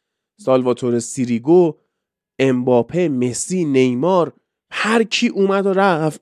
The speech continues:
این تیم موفقیت خاصی توی چمپیونز لیگ کسب نکرد. چرا؟ به خاطر اینکه شما باید تیم باشی تا بازی‌ها رو ببری، تا قهرمانی بیاری. پاریس سن ژرمن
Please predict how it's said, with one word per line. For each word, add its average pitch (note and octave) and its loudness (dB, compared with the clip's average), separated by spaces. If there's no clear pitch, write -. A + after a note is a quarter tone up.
این A3 0
تیم G#3 0
موفقیت F3 0
خاصی F#3 -2
توی B2+ 2
چمپیونز D3+ 0
لیگ G3+ 0
کسب F3+ -4
نکرد. D#3+ -2
چرا؟ E3+ 0
به F#3+ -4
خاطر G#3+ 0
اینکه C4+ -2
شما G3 0
باید G3 2
تیم G#3+ -2
باشی B2 0
تا A2+ -2
بازی‌ها B2+ 2
رو A#2+ 0
ببری، A2+ 0
تا - -14
قهرمانی A#2 -4
بیاری. G#2 0
پاریس G3 0
سن G3 -2
ژرمن F#3 0